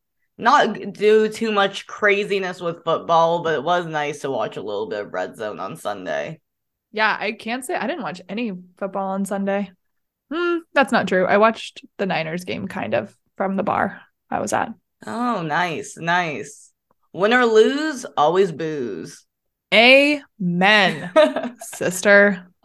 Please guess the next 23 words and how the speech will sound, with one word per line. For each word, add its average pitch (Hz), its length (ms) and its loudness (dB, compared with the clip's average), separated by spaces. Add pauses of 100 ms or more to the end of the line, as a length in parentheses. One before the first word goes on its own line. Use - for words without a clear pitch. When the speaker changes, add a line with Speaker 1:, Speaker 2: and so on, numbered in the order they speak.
(140)
Speaker 2:
Amen. 180 500 -2
Speaker 1:
Okay, 226 640 4
and 214 160 0
just 320 280 4
so 302 160 4
that, 220 160 2
to 240 120 2
have 208 300 4
some 196 300 0
fun, 170 260 4
I 170 80 -2
know 185 140 -6
we 190 100 -6
normally 214 380 -2
look 196 160 0
at 185 80 -4
the 175 80 -6
matchups 170 500 0
for 165 140 -8
the 160 100 0
week 151 400 -8
going 147 320 -2
forward. 196 680 2